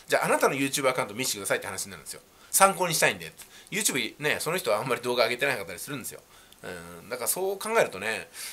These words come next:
あの、やっぱできてない人ってのは、できてないことを誰かに、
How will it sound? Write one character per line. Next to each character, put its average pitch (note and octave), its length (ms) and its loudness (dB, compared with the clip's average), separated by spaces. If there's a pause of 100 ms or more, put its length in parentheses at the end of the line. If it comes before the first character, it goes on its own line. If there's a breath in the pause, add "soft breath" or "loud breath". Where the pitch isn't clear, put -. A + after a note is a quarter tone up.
(140 loud breath)
あ - 60 -12
の、 F#2 160 -8
や C3+ 60 0
っ - 20 0
ぱ C#3 80 2
で - 160 0
き - 60 -2
て G#3 120 2
な G#3+ 120 2
い F#3+ 60 -2
人 - 140 -6
っ - 40 -14
て - 120 -8
の A#2+ 100 -6
は、 A2+ 380 0
で E3 100 -4
き - 100 -8
て F#3+ 100 -10
な F#3+ 140 0
い D#3+ 80 -4
こ C#3+ 140 -8
と E3 140 -2
を D3+ 460 4 (300 loud breath)
誰 A3+ 200 4
か B2 120 2
に、 D#3+ 320 -4